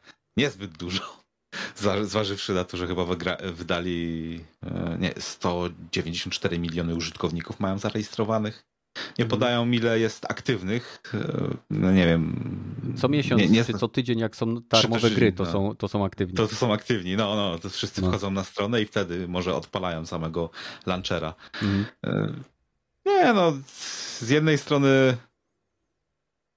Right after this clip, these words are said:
Speaker 1: e, fajnie, że rozdają te gry, zawsze tworzą, jak ktoś nie ma komputera, to zawsze może sobie stworzyć w, w bibliotekę dosyć dobrych gier, to, czy, to trzeba im przyznać, że oni do-, rozdają dosyć te dobre gry,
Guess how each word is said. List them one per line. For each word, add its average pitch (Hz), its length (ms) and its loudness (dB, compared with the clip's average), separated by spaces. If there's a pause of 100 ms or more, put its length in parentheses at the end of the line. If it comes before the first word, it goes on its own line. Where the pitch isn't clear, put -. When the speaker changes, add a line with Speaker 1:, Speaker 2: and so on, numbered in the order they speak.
(600)
Speaker 1:
e, 113 1080 4
fajnie, 127 320 0
że 110 100 -2
rozdają 101 360 0
te 95 120 -2
gry, 101 500 0 (200)
zawsze 92 400 0 (580)
tworzą, 95 360 -2 (800)
jak 95 200 -2
ktoś - 260 -6
nie 90 100 0
ma 90 80 -2
komputera, 87 440 -4
to 87 100 -6
zawsze 82 260 -4
może 85 200 -2
sobie 80 240 -6
stworzyć - 380 -8
w, - 140 -14
w - 300 -14
bibliotekę 85 720 -2
dosyć 82 300 -6
dobrych 82 400 -4
gier, 78 260 -2
to, 76 140 -8
czy, - 200 -10
to - 160 -12
trzeba - 260 -8
im 73 140 -6
przyznać, - 300 -8
że 80 120 -4
oni 76 120 -4
do-, 73 200 -4
rozdają 82 380 -2
dosyć - 240 -10
te 82 100 -4
dobre 87 320 -2
gry, 85 200 -6